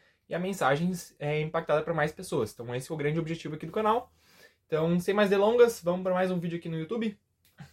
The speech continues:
Espero que vocês estão gostando desse projeto, que eu tô gostando bastante do desafio de gravar duzentos vídeos. É um, uma parte pequena do meu dia, mas é muito bom poder compartilhar ideias. E também isso eu já falei que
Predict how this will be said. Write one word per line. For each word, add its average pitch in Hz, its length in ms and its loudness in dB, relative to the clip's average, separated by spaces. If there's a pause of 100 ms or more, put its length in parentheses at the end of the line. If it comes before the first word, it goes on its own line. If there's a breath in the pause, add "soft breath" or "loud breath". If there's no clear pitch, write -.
Espero 143 280 0
que - 60 -12
vocês 160 220 -6
estão 185 160 2
gostando 180 280 2
desse 160 120 -8
projeto, 156 360 2
que - 60 -6
eu 151 100 -2
tô 151 240 2 (560 soft breath)
gostando 160 260 0
bastante 202 400 4
do 196 60 -2
desafio 170 320 0
de 160 100 -6
gravar 147 240 2
duzentos 160 300 -2
vídeos. 180 420 -6 (160)
É 120 140 -4
um, 127 320 -4 (120)
uma 156 100 -2
parte 202 280 2
pequena 240 300 4
do 247 40 -2
meu 220 160 4
dia, 220 300 0 (320 soft breath)
mas 180 140 -2
é - 20 2
muito 220 220 -2
bom 196 240 2
poder 170 280 -2
compartilhar 160 560 4
ideias. 165 460 4
E 170 80 -6
também 180 320 0
isso 180 140 -2
eu 190 40 0
já 180 140 0
falei 180 220 0
que 175 200 -8